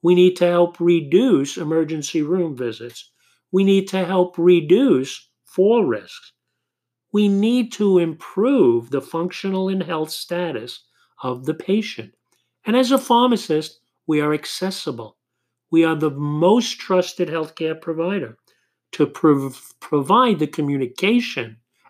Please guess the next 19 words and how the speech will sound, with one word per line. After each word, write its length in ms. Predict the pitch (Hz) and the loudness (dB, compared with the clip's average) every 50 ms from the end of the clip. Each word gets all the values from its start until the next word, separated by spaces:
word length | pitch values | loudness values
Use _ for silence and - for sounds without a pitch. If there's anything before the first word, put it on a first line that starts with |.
| _ _ - | _ _ 0
as 280 | 269 294 311 294 - | 2 2 2 2 0
a 60 | 247 - | -2 -2
provider. 560 | - - 143 117 120 113 107 104 92 90 _ _ _ _ _ _ _ _ _ _ _ _ _ - | 0 -4 -4 -2 -4 -6 -6 -10 -14 -20 _ _ _ _ _ _ _ _ _ _ _ _ _ 0
I 140 | 185 180 | 0 0
don't 500 | 170 156 - 190 180 196 208 220 214 - | 0 2 2 2 4 4 4 2 0 -2
care 320 | - - - 196 185 185 180 | -10 -4 -2 0 0 2 2
what 220 | 165 151 143 - | 0 0 -2 -2
the 80 | - 143 | -4 -2
legislation 920 | 139 143 139 135 139 147 - - - 139 135 135 131 - - 147 139 135 | -2 -2 -4 -4 -6 -10 -10 -8 -8 -6 -6 -6 -8 -10 -12 -12 -12 -12
says. 500 | 120 - - 160 160 131 110 107 - - _ _ _ _ _ _ _ _ _ _ | -12 -12 -12 -12 -12 -14 -14 -16 -20 -20 _ _ _ _ _ _ _ _ _ _
I 120 | - 156 | -6 -6
don't 360 | 147 139 170 180 202 190 196 - | 0 2 2 2 2 -2 -4 -6
care 300 | - 196 202 202 190 165 | -2 -2 0 2 2 2
what 280 | 147 147 139 139 - | 2 2 -2 -2 -4
this 200 | - 160 180 175 | -2 -2 -2 -2
state 360 | - - - 180 175 170 165 170 | -6 -6 -4 -2 -2 0 0 0
or 120 | 165 160 | 0 -2
that 320 | 151 151 151 151 156 151 | -2 -4 -6 -8 -10 -10
state. 420 | - - - 135 117 127 127 - | -12 -12 -10 -10 -10 -10 -12 -16